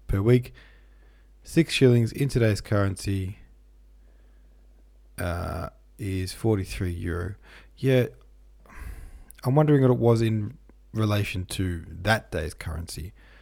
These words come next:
So we know he's only got seven pounds left, right?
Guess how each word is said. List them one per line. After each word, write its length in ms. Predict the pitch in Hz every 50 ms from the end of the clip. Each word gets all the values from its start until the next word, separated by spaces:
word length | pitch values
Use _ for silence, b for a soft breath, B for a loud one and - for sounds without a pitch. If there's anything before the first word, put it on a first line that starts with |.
| b b b b
So 540 | - - - - 120 113 113 113 113 110 110
we 140 | 110 117 117
know 160 | 123 127 127
he's 100 | 123 117
only 180 | 120 117 117
got 160 | 107 107 - -
seven 380 | - - - 120 110 107 104 98
pounds 520 | - - - 110 107 104 98 98 95 92
left, 500 | 95 98 101 85 - - - - - - - - _ - _ b b b b b b b b b _
right? 320 | - - 80 85 92 -